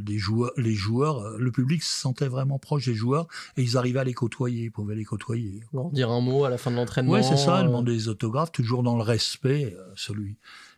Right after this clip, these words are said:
Speaker 1: On avait des vigiles aussi, s'il y avait, mais on, À part une ou deux fois où il y a deux excités qui ont, qui commençaient à hurler un peu contre les joueurs, on les a virés. Mais autrement, euh,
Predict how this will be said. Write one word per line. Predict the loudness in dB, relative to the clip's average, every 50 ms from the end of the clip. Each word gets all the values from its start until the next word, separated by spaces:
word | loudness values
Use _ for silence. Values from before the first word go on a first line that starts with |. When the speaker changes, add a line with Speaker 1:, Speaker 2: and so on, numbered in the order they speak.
| _ _ -8
Speaker 1:
On | -6 -6
avait | -4 -4 -4 -4 -6 -6 -6 -6 -6
des | -6 -6
vigiles | -4 -4 -4 -2 -2 0 0
aussi, | 0 0 0 0 0 0
s'il | 0 0 -2 -2
y |
avait, | -2 -2 -4 -4 -4 -6 -6 -8 -6 -6
mais | -6
on, | -6 -8 -8 -12 -14 -18 _ -20 -20 -20 -20 -20 -20 _ _
À | -18 -16
part | -10 -8 -6 -2 -2 0
une | 0 0
ou | 0 -2
deux | -2 -2 -4
fois | -4 -4 -2 -2 0 0
où | -2 -2 -4 -6
il | -8
y | -8
a | -10 -10 -10 -10 -10 -10 -10 -10 -12 -14 _ _ -20 -20 -12 _ -4
deux | -2 0 0 0 0 0
excités | -2 -2 -2 -4 -4 -4 -4 -2 0 0 0 0 -2
qui | -4 -6 -6 -4 -4
ont, | -4 -6 -6 -8 -10 -12 _ _ -10 -10 -10
qui | -10 -12 -12 -12 -12 -8
commençaient | -6 -4 -2 -2 -2 -4 -4 -2 -2
à | 0
hurler | 0 0 0 0 0 0 0 0
un | -2 -4
peu | -4 -4 -6 -6
contre | -6 -8 -10 -10 -8 -8
les | -6 -6
joueurs, | -4 -4 -2 -2 -2 -4 -4
on | -8
les | -10 -10 -10 -10
a | -8
virés. | -4 -4 -2 -2 -2 -2 -4 -8 -12 -14 -14 -8 _
Mais | -2
autrement, | -2 -2 0 0 0 2 2 2 2 2 0 0
euh, | -4 -6 -8